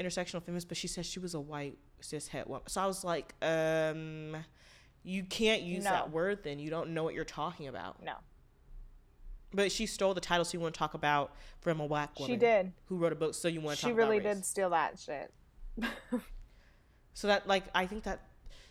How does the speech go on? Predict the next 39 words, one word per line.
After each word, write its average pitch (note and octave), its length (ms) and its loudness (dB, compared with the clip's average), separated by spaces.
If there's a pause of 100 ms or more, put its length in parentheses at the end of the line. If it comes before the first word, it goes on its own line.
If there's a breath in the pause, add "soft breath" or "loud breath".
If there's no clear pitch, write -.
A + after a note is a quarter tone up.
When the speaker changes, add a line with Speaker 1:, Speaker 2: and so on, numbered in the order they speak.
(100 soft breath)
Speaker 1:
this G3+ 180 -4
whole, F#3 400 2
like, D#3+ 320 -2
movement E3 380 -4
that D#3+ 120 -4
we're D#3 120 -4
ushering D#3 380 -4
into D#3+ 340 -6
is E3 120 -4 (300 loud breath)
using F#3+ 540 -2
words E3 800 0
that E3+ 320 -4
describe E3 500 -4
very D#3+ 200 0
real E3 180 2
experiences D#3 600 -6
that E3 120 0
have D#3 120 -4
harmed D#3+ 440 -2
Black D3+ 320 -2
people, E3+ 460 -2
Indigenous D3+ 420 -6
people, E3 200 -8
and D#3 80 -10
people E3 240 -8
of D3+ 100 -8
color, E3 560 -4 (480 loud breath)
and, F3 200 -2 (180)
uh, E3+ 120 2
making E3 340 -2
it D#3 100 -6
seem E3 180 -6
like D#3 180 -4
bitch, D#3+ 140 -6
like, F#3+ 160 6
or, G3+ 160 6
like, G3 140 2
white E3+ 260 -2
fragility. C#3 640 -6